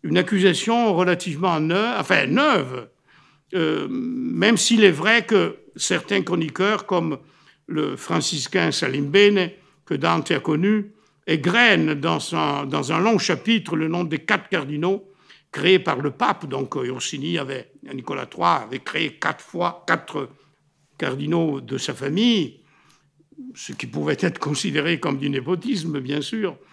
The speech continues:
Et, euh, et un autre chroniqueur, euh, mais plus tardif, euh, Ptolémée de Luc, le, un dominicain, souligne que la décision du pape de créer cardinal un membre de sa famille n'est,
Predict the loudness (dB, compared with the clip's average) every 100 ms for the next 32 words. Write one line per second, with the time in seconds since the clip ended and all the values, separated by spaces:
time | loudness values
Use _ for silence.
0 | -20 -20 -20 _ 6 8 8 6 2 2
1 | 4 2 2 0 -2 -4 -4 -4 -6 -4
2 | 0 4 4 2 2 2 2 2 2 4
3 | 4 2 2 0 0 -2 -4 -4 -6 -4
4 | -6 -6 -6 -4 -4 -2 -2 -2 -6 _
5 | _ _ _ -4 -4 -2 2 4 4 2
6 | 0 0 2 2 0 -4 -4 -4 -4 -4
7 | -4 -4 -2 2 2 2 0 2 2 2
8 | 0 -4 -18 -18 -4 0 0 0 -2 0
9 | 0 0 -2 2 2 2 -2 -6 -4 0
10 | 0 0 -2 0 0 0 0 -2 -2 -4
11 | -6 -6 -2 -2 -2 -4 _ -20 -20 _
12 | -4 -2 0